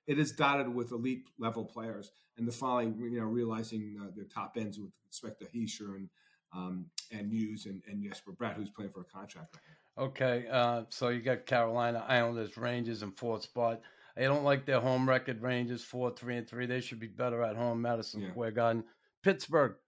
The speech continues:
Speaker 2: these, y-, you know, Brian Burke, Hextall, they stuck with, um, that older core. Do you think this
Speaker 1: Mm-hmm.
Speaker 2: pays off for 'em, or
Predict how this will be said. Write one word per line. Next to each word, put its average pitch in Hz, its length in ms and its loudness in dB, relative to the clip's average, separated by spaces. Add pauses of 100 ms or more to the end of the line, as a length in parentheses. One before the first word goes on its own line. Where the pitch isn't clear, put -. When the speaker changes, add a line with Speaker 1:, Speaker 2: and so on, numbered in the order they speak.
(400)
Speaker 2:
these, 160 440 4 (180)
y-, 151 320 0
you 151 140 4
know, 135 240 2 (120)
Brian 139 300 6
Burke, 139 340 6 (200)
Hextall, 139 520 4
they 127 120 2
stuck - 400 -2
with, 135 200 0 (220)
um, 123 380 0 (240)
that 127 300 2 (100)
older 131 320 2
core. 127 420 4
Do 113 160 -4
you 120 80 2
think 127 380 -2
this 123 160 0
Speaker 1:
Mm-hmm. 120 100 0
Speaker 2:
pays 127 240 6
off 123 260 2
for 123 200 0
'em, 123 120 4
or 110 260 2